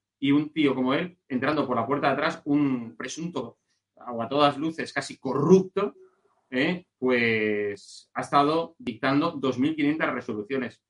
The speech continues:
<laughs> Válgame Dios, habría que verlas, ¿eh? y estudiarlas porque puede haber, eh,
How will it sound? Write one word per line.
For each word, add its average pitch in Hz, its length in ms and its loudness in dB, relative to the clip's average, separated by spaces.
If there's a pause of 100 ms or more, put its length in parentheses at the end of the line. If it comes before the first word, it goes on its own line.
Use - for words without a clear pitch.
(100)
<laughs> - 200 -20
Válgame 156 480 0
Dios, 151 420 0 (260)
habría 143 300 2
que 160 80 0
verlas, 151 720 -2
¿eh? 131 140 -4
y 147 80 -4
estudiarlas 135 600 0
porque 104 800 -6
puede 135 200 2
haber, 139 400 2
eh, 107 560 -8